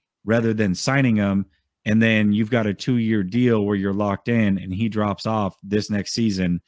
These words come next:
and you're stuck with him. So also, I don't think either of the other corners, whether it's Ambry or Mosley, really could kick inside.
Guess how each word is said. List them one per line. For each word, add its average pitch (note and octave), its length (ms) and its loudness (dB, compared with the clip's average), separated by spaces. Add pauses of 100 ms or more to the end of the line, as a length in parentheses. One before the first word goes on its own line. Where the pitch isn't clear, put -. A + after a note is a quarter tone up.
(260)
and F#2+ 100 0
you're F2+ 120 2
stuck - 400 -6
with F2 160 -8
him. D#2+ 180 -8
So G#2+ 400 -2 (400)
also, F3 600 0 (320)
I D3+ 120 -4
don't G#3+ 240 -2
think F#3 280 -2
either E3+ 320 2
of D3+ 60 0
the D3+ 140 2
other D#3 180 2
corners, D#3 540 -2
whether C3 260 0
it's G2+ 220 -2
Ambry C3 540 0 (220)
or C3 180 2
Mosley, A#2+ 420 2
really A#2 340 0
could - 220 -12
kick - 240 -8
inside. G#2+ 600 -4